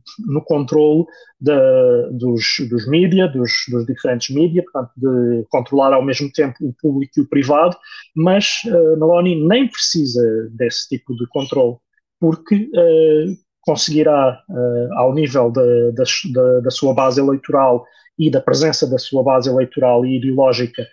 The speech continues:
na, nos círculos de informação alternativos, portanto, divulga, eh, difundir, eh, as suas, eh, ideias, os seus,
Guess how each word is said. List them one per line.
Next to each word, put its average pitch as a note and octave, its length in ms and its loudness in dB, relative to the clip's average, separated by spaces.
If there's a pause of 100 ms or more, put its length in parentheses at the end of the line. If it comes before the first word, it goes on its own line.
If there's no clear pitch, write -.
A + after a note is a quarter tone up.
(320)
na, A#2+ 580 -6
nos C3+ 180 -4
círculos C#3+ 380 -2
de D3+ 60 2
informação C#3+ 540 -2
alternativos, D#3 840 -2
portanto, D#3 260 -2
divulga, C#3+ 520 0
eh, C3 440 -2
difundir, C#3 580 0
eh, B2 380 2
as B2 80 -2
suas, C3 480 -2
eh, A2 840 -8
ideias, C#3 440 0
os A#2 140 -8
seus, A#2 300 -2